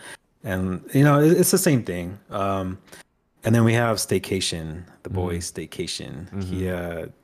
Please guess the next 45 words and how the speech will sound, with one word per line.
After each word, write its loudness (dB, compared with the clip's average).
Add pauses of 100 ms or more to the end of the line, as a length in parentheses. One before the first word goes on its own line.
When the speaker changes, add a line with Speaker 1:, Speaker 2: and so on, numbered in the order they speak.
(360)
Speaker 1:
dude -6
has, -4
like, -4
a -10 (200)
long -4
ass -2
ponytail -2
now. 0
<laughs> -16
Speaker 2:
It -10
just -4
keeps -6
growing, -2
dude. -4 (180)
Like, -4
uh, 0
Speaker 1:
Yeah. 2 (120)
Speaker 2:
and -2
he, -2
he's, -4
he's -4
become -4
so -2
minimalist -2
now -4
when -4
it -10
comes -8
to -6
his -4
videos. -2
Like, -8
I -4
feel -4
like, -6 (400)
I -6
feel -2
like -6
he's -2
hitting -4
kind -4
of, -4
like, -2
a -4
rut -2